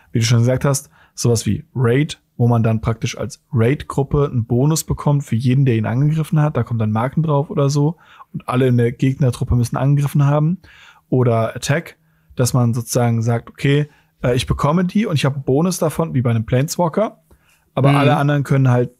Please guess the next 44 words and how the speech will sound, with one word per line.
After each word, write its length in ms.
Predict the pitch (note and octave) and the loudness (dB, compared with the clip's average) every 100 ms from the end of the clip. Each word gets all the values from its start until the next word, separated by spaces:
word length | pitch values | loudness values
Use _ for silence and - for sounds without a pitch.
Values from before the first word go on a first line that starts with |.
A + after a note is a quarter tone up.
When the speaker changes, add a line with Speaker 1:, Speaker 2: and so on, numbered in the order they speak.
| _ | _
Speaker 1:
das 160 | - A#2+ | -4 -2
Ding 180 | C3+ B2+ | 2 2
dann 140 | A#2+ | 4
weghauen, 480 | B2+ B2+ D#3+ E3+ E3 | 2 0 0 2 0
dann 100 | B2 | 0
ist 120 | B2+ | -2
es 120 | A#2+ | -2
halt 180 | A#2 A2+ | -2 0
weg. 320 | B2+ E3+ - _ _ | 0 -2 -8 _ _
Dafür 220 | - B2 B2 | -2 0 0
bekomme 280 | A2+ A#2+ | -2 -2
ich 140 | A#2+ - | -2 0
wieder 180 | C3 C#3+ | 2 2
was. 320 | E3+ - - - - - _ | 0 -2 -14 -20 -20 -20 _
Oder, 340 | - D3+ E3+ C3 | 0 2 4 4
Speaker 2:
Mhm. 60 | |
Speaker 1:
oder, 200 | C#3 C#3 | 4 2
oder. 300 | B2+ A#2+ G#2 | 2 0 0
Es 100 | - | -2
gibt 160 | - C3+ | -4 0
ja 140 | C3+ | 0
so 220 | B2 C3 C#3+ | 2 2 2
viele 160 | C#3+ | 0
verschiedene 340 | C3+ C3 B2+ A#2 | 0 0 0 0
Arten 320 | A#2 - A#2 | -2 -2 -2
und 100 | A2+ | 0
Weisen, 280 | A#2 A#2+ A#2+ | 2 0 -2
sich 160 | C#3+ | -2
gegenseitig 760 | C3 B2 A#2 - - - - _ _ _ _ | 0 2 0 -4 -16 -16 -16 _ _ _ _
zu 180 | - G#2 | -4 0
hauen, 360 | A2 A#2+ D3+ - - - - - - | 2 2 2 -4 -20 -20 -20 -14 -2
ähm, 260 | B2+ B2+ C3 | 0 0 2
Speaker 2:
Ja. 80 | B2 | 2
Speaker 1:
dass 180 | C3 | 2
man 100 | C#3+ | 2
halt 160 | B2+ B2+ | 2 2
wirklich 240 | C3+ C#3 | -2 -2
sagen 240 | - B2 B2 | 0 0 0
kann, 160 | B2 | 0
„Okay, 320 | A#2 A#2+ B2 B2 - - - - | 0 0 0 0 -10 -20 -10 -2
äh, 320 | A#2 A2+ A2 - | 0 2 -2 -4
vom 320 | A#2 A2 G#2+ | -2 0 -2
Prinzip 720 | - G#2+ - - G#3+ A3 - | -4 -6 -2 2 2 2 0
her 440 | A#2+ A2+ G2+ - | 2 0 -2 -6